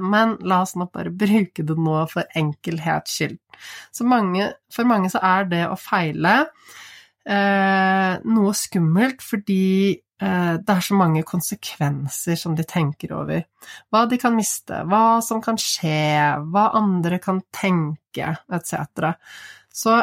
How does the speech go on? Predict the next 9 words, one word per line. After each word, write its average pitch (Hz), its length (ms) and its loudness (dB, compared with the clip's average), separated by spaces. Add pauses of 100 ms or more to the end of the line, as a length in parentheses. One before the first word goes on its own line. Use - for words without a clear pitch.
(140)
det 196 180 0 (160)
er 185 480 2
mye 190 240 4
tryggere 170 600 0
å 196 120 2
ikke - 220 -8
sette - 320 -10
seg 175 80 0
mål, 294 220 2